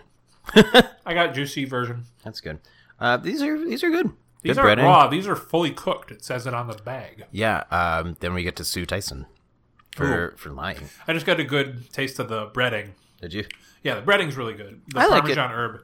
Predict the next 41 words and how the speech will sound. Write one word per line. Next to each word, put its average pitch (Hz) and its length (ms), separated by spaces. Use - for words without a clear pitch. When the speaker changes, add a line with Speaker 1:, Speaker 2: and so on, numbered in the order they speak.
Speaker 1:
Uh, 135 60
it's 143 160
a 165 40
good 147 320
bread 101 200
quality. 82 340
I 90 40
didn't 98 180
get, 87 160
like, 73 220
too - 120
much 78 200
flavor. 73 560
Speaker 2:
I'd 175 380
probably 214 520
eat 147 220
these 131 220
over 123 420
the 107 140
popcorn, - 720
although 120 220
the 117 80
popcorn 175 440
is, 120 80
like, 113 140
a 110 40
close - 300
second - 320
for - 120
me. 98 160
Speaker 1:
I 143 80
like 185 160
them 87 140
both, 76 240
but - 160
I 123 40
think 139 200
the - 60
popcorn's 76 420
a 76 40
little 73 240